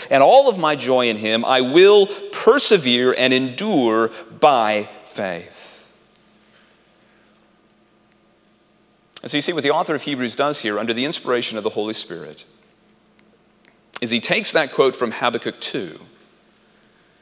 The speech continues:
and he applies it to Jesus, and he applies it to this struggling first century church.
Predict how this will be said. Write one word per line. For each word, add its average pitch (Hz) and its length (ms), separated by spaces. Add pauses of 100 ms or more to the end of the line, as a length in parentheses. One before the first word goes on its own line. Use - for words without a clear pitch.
(220)
and 113 100
he 113 80
applies 123 340
it 107 100
to 110 60
Jesus, - 600
and 107 120
he 104 60
applies 123 420
it 113 120
to 107 140
this - 460
struggling 117 580
first 110 300
century 101 340
church. - 540